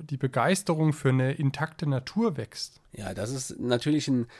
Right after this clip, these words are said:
Speaker 2: schwieriges Ziel, dem ich mich gerne annehme. Ob man das erreicht, ist natürlich immer so eine Sache. Ich, ähm, ja, ich hab in meinen Multivisionsshows ganz klar auch das Thema Natur. Auch dort kommt der Biologe <laughs> immer wieder zum Vorschein.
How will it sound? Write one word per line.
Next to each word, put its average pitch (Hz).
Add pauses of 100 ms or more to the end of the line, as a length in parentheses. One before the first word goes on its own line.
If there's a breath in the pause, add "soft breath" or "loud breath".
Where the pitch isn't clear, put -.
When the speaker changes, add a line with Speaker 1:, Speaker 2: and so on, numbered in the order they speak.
(320 loud breath)
Speaker 2:
schwieriges 170
Ziel, 202
dem 160
ich 151
mich 151
gerne 143
annehme. 165
Ob -
man 127
das 127
erreicht, 127
ist -
natürlich 131
immer 143
so 127
eine 120
Sache. 120 (300 loud breath)
Ich, -
ähm, 139
ja, 151
ich -
hab 165
in 165
meinen 143
Multivisionsshows 143 (120)
ganz 117
klar 120
auch -
das -
Thema 120
Natur. 160
Auch 120 (120)
dort 131
kommt 151
der 135
Biologe 143
<laughs> -
immer 151
wieder 147
zum 135
Vorschein. 165